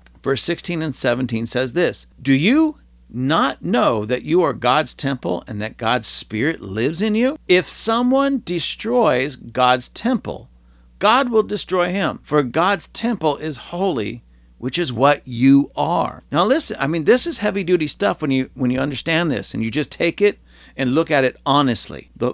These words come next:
the Bible teaches us that we are, that if you're saved, you're the temple of the Holy Spirit. God, by his Holy Spirit, lives in you.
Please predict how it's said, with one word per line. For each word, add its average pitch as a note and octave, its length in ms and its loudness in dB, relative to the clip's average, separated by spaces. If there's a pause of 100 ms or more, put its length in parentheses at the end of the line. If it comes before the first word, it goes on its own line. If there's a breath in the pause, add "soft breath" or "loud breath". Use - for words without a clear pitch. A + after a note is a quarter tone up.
the G#2+ 100 -8
Bible G#3+ 500 2
teaches G3 460 -2
us A2+ 200 -2
that A#2+ 200 -2
we D#3+ 260 2
are, C#3+ 340 4
that A2+ 200 -6
if - 140 -12
you're E3 140 0
saved, - 600 -2
you're B2 320 0
the D3 160 0
temple F3+ 440 -2
of F3 60 2
the E3 100 2
Holy D#3 180 0
Spirit. - 560 -6
God, A3 540 2 (180)
by C#3 160 2
his D3 180 2
Holy F3+ 260 2
Spirit, D#3 560 -2
lives C#3+ 560 0
in C3+ 180 2
you. A2+ 240 -2